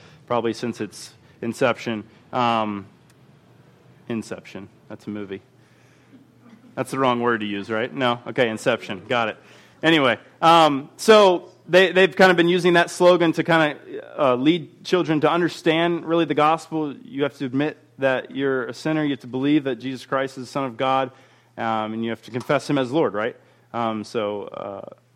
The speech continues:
admit you're a sinner and repent. There's a song that goes along with it, and it's kind of actually annoying. But, um, anyway, that's A B C night, so we'll kind of really hit that hard that night. Um, and so just kind of be aware of that. We don't really make a huge deal about it 'cause we're,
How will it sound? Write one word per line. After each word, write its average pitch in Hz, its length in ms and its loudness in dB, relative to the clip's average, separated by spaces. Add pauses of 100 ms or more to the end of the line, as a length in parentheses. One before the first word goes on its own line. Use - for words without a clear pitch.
(140)
admit 120 260 -6
you're 123 240 -2
a - 120 -16
sinner 139 260 -4
and 131 100 -4
repent. 127 380 -4
There's 120 180 -6
a 110 40 -8
song 117 300 -4
that 104 120 -8
goes 98 180 -8
along 101 260 -10
with 98 180 -14
it, 98 80 -10
and 101 100 -16
it's - 120 -20 (220)
kind 101 160 -12
of 98 60 -16
actually 95 300 -14
annoying. 104 340 -14
But, 107 200 -10 (580)
um, 107 400 -2 (140)
anyway, 147 440 4
that's 170 300 4
A 185 120 4
B 175 100 0
C 185 160 0
night, 175 220 2
so 151 360 2
we'll 165 180 2
kind 202 300 4
of 156 200 0
really 180 300 6
hit 170 280 -4
that 156 200 2
hard 147 380 2
that 135 260 2
night. 104 300 -6 (520)
Um, 120 600 0
and 127 180 -4
so 151 100 -2
just 147 200 -6
kind 220 120 4
of 208 80 0
be 180 100 4
aware 131 280 6
of 113 100 0
that. 117 260 0
We 139 80 -2
don't 165 180 2
really 139 320 2 (320)
make 147 160 -2
a - 20 -10
huge 156 320 -6
deal 165 140 6
about 151 240 6
it 147 60 -2
'cause 143 140 -4
we're, 131 160 -6